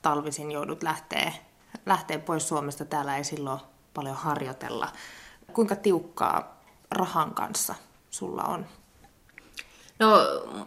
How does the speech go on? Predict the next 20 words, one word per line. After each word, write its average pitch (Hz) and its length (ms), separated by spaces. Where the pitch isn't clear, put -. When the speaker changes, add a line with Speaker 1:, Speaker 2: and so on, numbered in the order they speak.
Speaker 2:
mulla 240 280
on 254 100
siinä 233 180
mielessä 214 320
hyvät, 208 160
että 208 120
mä 202 80
saan 196 220
sen 170 340
opetusministeriön 170 1160
urheilija-apurahan, 214 1120
sen - 160
isomman 190 460
apurahan. 175 760
Ja 170 140
sitten 175 460
tuota, 165 520
liitosta, 208 640
liitosta 185 880
on 165 420